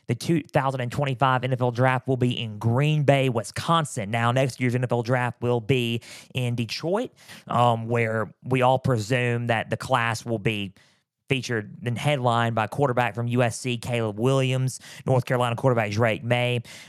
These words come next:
Ohio State wi-, Ohio State wide receiver, uh, Marvin Harrison Junior, among others. So Detroit will be there. Then we have the twenty twenty-five N F L Draft, which Green Bay,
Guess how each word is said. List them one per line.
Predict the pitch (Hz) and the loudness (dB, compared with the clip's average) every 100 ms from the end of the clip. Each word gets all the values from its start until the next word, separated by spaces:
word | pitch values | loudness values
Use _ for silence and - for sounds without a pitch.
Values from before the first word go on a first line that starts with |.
| - | -4
Ohio | 123 110 143 135 120 | -2 0 0 2 2
State | 113 139 123 | 2 -2 0
wi-, | 117 123 | 2 2
Ohio | 113 104 139 117 | 2 2 2 2
State | 117 | 0
wide | 120 117 | 0 0
receiver, | - 123 113 107 | 0 0 2 2
uh, | 98 | 0
Marvin | 101 120 113 | 2 2 2
Harrison | 117 113 107 | -2 -2 -2
Junior, | 131 139 139 135 - - - | -4 0 0 -2 -6 -18 -4
among | 135 127 131 | 2 2 4
others. | 127 151 120 98 | 4 4 4 -2
So | - - 120 110 107 101 - - - 147 - 123 | -8 -2 2 4 2 0 -6 -18 -16 -16 -14 -2
Detroit | 123 123 - 139 151 170 127 | -2 -2 -2 0 0 0 0
will | 123 | 2
be | 117 120 | 2 2
there. | 117 - 220 208 - - | 0 0 -2 -4 -10 -18
Then | - 160 196 | -4 0 2
we | 185 156 | 2 2
have | 131 147 147 131 117 - | 2 4 2 2 -2 0
the | |
twenty | 127 147 135 | 0 0 0
twenty-five | 139 127 139 135 | -2 0 2 2
N | 120 | 2
F | 113 | 0
L | 113 | 0
Draft, | 110 120 110 101 | 2 2 2 0
which | 120 - - 117 | 0 -2 -4 -2
Green | 127 156 180 | 2 2 4
Bay, | 160 156 156 | 4 4 2